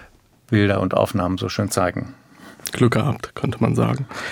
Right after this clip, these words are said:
Speaker 2: Zeit, unseren heutigen Gast vorzustellen, würde ich sagen. Marco Wanderwitz ist da, C-D-U-Bundestagsabgeordneter und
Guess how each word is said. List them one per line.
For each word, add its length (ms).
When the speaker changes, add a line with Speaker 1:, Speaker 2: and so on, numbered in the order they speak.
Speaker 2:
Zeit, 260
unseren 260
heutigen 280
Gast 240
vorzustellen, 560
würde 160
ich 60
sagen. 380
Marco 320
Wanderwitz 480
ist 160
da, 200
C-D-U-Bundestagsabgeordneter 1400
und 160